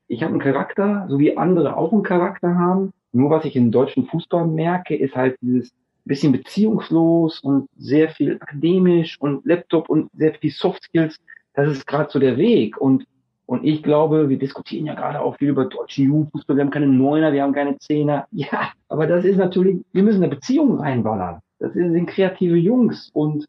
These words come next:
vielleicht etwas mehr Beziehung, etwas mehr Wildheit, äh, etwas mehr Selbstbewusstsein statt weniger Struktur, weniger dies.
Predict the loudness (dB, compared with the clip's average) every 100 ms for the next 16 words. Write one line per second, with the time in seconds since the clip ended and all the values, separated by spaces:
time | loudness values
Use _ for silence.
0 | _ _ _ _ 0 0 0 -4 -4 -2
1 | -2 0 -2 -4 0 4 4 2 0 -4
2 | -6 -4 -2 0 2 2 2 -2 -4 -6
3 | _ _ _ _ -6 -2 -4 -4 -4 -4
4 | 0 0 0 -2 0 0 0 -2 -2 -4
5 | -6 _ _ -10 -2 2 2 2 2 0
6 | -4 -12 -6 -6 -4 -4 -2 -2 0 0
7 | 2 2 0 0 0 0 -4 -14